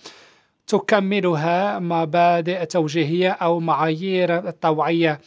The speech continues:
هذا هي، هذا هو الحل الذي يسمح بتوضيح مدى انطباق هذه الصكوك الملزمة من ناحية قانونية في إطار سياق جديد ضمن مشهد الفضاء المتغير باستمرار. بالنسبة كذلك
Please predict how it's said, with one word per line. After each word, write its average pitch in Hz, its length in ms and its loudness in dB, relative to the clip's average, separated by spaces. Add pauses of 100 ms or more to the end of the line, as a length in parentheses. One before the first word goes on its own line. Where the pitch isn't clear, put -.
(320)
هذا 196 240 2
هي، 175 400 -2
هذا 175 420 0
هو 165 140 0
الحل 185 300 0
الذي 160 380 0
يسمح 175 440 -4
بتوضيح 175 840 0
مدى 175 320 -2
انطباق 160 560 -2
هذه 165 440 0
الصكوك - 500 -4
الملزمة 160 460 -4
من 156 100 -6
ناحية 156 300 -4 (260)
قانونية 175 560 -2 (380)
في 190 180 2
إطار 170 360 2
سياق 170 720 0 (280)
جديد 156 720 0 (220)
ضمن 170 540 2 (260)
مشهد 170 500 2
الفضاء 170 440 2
المتغير 165 600 0
باستمرار. 170 640 2
بالنسبة 170 720 -4
كذلك 160 600 -2